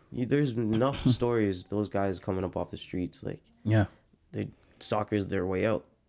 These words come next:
Speaker 1: That's it over there, too. 'Cause I remember, uh, even my coach was saying,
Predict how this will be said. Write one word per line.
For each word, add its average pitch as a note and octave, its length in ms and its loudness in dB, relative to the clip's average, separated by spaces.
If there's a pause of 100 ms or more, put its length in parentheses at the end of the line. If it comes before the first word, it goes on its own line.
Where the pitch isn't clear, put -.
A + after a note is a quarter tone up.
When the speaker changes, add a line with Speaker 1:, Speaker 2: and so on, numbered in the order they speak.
(500)
Speaker 1:
That's G2 260 -2
it G#2+ 60 4
over G2+ 220 2
there, A#2 180 2
too. B2+ 320 -2
'Cause G2+ 100 -2
I G#2 40 2
remember, G#2+ 420 2
uh, G2+ 240 2
even G#2+ 240 0
my G#2 120 -2
coach G#2 340 -4
was F#2+ 120 -8
saying, F#2 440 -4